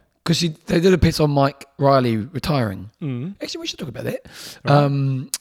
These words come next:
Speaker 1: it was his last ever Ironman race.
Speaker 2: Mm.
Speaker 1: And I think she said he's called me in for fifteen. Would that be
Speaker 2: I'm
Speaker 1: right?
Speaker 2: pretty sure she's done fifteen.
Speaker 1: Yeah,
Speaker 2: Yeah,
Speaker 1: there you
Speaker 2: yeah,
Speaker 1: go.
Speaker 2: it probably was
Speaker 1: Yeah,
Speaker 2: Zania.
Speaker 1: yeah,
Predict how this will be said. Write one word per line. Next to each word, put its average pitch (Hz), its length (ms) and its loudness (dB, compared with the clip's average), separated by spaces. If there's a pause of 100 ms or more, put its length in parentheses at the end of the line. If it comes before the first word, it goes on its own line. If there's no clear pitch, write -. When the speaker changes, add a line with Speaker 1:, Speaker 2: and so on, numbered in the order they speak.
(180)
Speaker 1:
it 135 60 0
was 131 140 0
his 120 100 -2
last 131 260 0
ever 117 120 0
Ironman 110 340 -4
race. - 380 -6
Speaker 2:
Mm. 165 280 -8
Speaker 1:
And 131 160 -2
I 131 40 -2
think 160 240 -8
she 202 160 -8
said 123 260 -6
he's 117 120 -4
called 127 200 -6
me 117 80 -2
in 104 40 -4
for - 100 -16
fifteen. 104 480 -8
Would 123 100 -10
that 160 100 -10
be - 60 -10
Speaker 2:
I'm 165 80 -6
Speaker 1:
right? - 80 -8
Speaker 2:
pretty 170 140 0
sure 135 160 -6
she's - 180 -14
done 113 180 -10
fifteen. 131 380 -10
Speaker 1:
Yeah, 156 120 2
Speaker 2:
Yeah, 139 40 2
Speaker 1:
there 131 120 2
you 143 60 0
Speaker 2:
yeah, 165 60 2
Speaker 1:
go. 127 60 2
Speaker 2:
it 120 80 -6
probably 123 200 -4
was 117 220 -2
Speaker 1:
Yeah, 127 60 -2
Speaker 2:
Zania. 120 240 -6
Speaker 1:
yeah, 147 140 -4